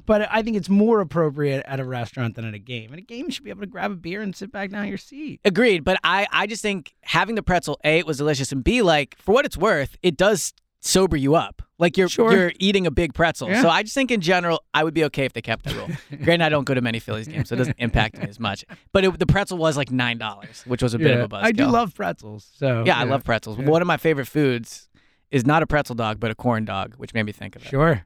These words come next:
Speaker 1: Corn
Speaker 2: So.
Speaker 1: dogs are great. I think we've talked about that.
Speaker 2: Yeah, one of my
Speaker 1: Big fan of
Speaker 2: top
Speaker 1: corn
Speaker 2: three
Speaker 1: dogs.
Speaker 2: favorite foods. <laughs> I always get one when I see 'em. It's like a surprise delicacy.
Speaker 1: <laughs> Strange.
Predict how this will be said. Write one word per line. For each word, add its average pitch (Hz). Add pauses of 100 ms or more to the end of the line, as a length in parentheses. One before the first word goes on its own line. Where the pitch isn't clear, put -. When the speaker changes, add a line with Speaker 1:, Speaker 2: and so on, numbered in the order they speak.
(140)
Speaker 1:
Corn 131
Speaker 2:
So. 139
Speaker 1:
dogs 147
are -
great. 180
I 147
think 185
we've 220
talked 208
about 123
that. 101
Speaker 2:
Yeah, 107
one 117
of 120
my 127
Speaker 1:
Big 165
fan 196
of 135
Speaker 2:
top 127
Speaker 1:
corn 185
Speaker 2:
three 131
Speaker 1:
dogs. 107
Speaker 2:
favorite 110
foods. 101 (320)
<laughs> -
I 143
always 147
get 139
one 123
when 117
I 110
see 110
'em. 101
It's 117
like 139
a 120
surprise 117
delicacy. 110 (200)
Speaker 1:
<laughs> 165 (180)
Strange. 143